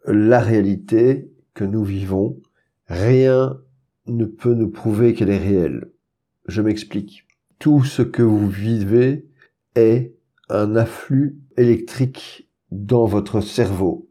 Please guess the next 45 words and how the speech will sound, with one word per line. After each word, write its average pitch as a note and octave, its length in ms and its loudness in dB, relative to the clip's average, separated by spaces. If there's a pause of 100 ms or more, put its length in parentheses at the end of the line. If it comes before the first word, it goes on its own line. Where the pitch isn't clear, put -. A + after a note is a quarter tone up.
(140)
C'est-à-dire B2+ 720 2
que G#2 380 0
même B2+ 420 2
le B2+ 80 4
fait - 600 -4 (340)
d'observer, B2+ 840 2
par G2+ 240 0
exemple, G#2+ 720 -2 (220)
ses - 340 -4
propres - 460 -4
mains A#2 440 2 (520)
ne G#2 100 -6
prouve A2 380 -6
pas B2 120 0
que A#2+ 80 -4
ces A2 160 -4
mains G#2+ 140 0
existent. G2 400 -4
C'est-à-dire A#2+ 500 0
qu'il A2 340 0
y G#2+ 100 2
a G#2 120 2
un G2+ 60 0
signal B2 400 0
électrique G#2+ 420 -2
qui - 160 -8
dit A#2 160 -4
qu'il A#2 140 -2
y - 20 4
a F#2 40 2
des G2+ 100 2
mains, G#2 380 -2 (240)
qui - 120 -14
me G2 80 -2
montre A2 460 -2
qu'il G#2+ 120 0
y - 40 4
a - 20 0
des G2 80 0
mains, F#2+ 360 -4 (480)
mais C3 340 2
je A2+ 160 0
ne A#2+ 100 2
peux A#2+ 280 -2
pas C3+ 440 0